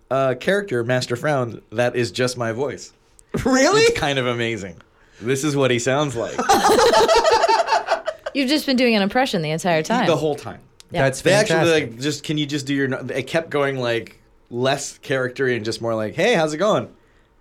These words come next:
Speaker 1: "All right, Unikitty, you little jerk." Like, that's how, uh, all he sounds like.
Speaker 2: You
Speaker 1: It's
Speaker 2: get paid to do that.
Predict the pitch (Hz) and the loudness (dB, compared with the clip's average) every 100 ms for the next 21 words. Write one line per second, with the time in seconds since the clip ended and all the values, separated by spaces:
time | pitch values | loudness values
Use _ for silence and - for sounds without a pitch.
0 | _ _ _ - 147 196 214 196 165 165 | _ _ _ -4 2 4 6 4 4 2
1 | 156 - 160 151 147 135 - - 127 147 | 0 2 2 4 2 -2 -12 -12 -4 -2
2 | 131 139 151 135 101 - 160 175 170 - | 0 2 2 2 -2 0 2 2 0 -10
3 | - _ - 120 123 123 131 117 107 - | -12 _ -6 -4 -2 -4 -2 -2 -2 -8
4 | _ 92 110 95 95 92 135 85 98 120 | _ -12 -8 -8 -8 -6 -6 -8 -10 -6
5 | 143 160 160 - 151 143 104 - 110 - | -2 -2 -2 0 0 0 -6 -8 -8 -4
6 | 127 120 139 117 - | -4 0 2 0 -2